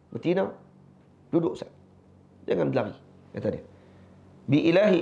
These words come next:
Ibrahim." Ha? Dengan sebab namanya Allah kepada Ibrahim.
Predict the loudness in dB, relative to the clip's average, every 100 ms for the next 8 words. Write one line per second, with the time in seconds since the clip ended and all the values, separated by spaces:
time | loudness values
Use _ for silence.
0 | 2 4 4 2 0 -2 -12 -20 -20 -14
1 | -8 -8 -10 -18 -20 -20 -20 _ -6 0
2 | 2 2 0 0 0 0 0 0 2 4
3 | 2 2 0 2 0 -2 -6 -2 -2 -2
4 | -2 -2 -2 -4 -6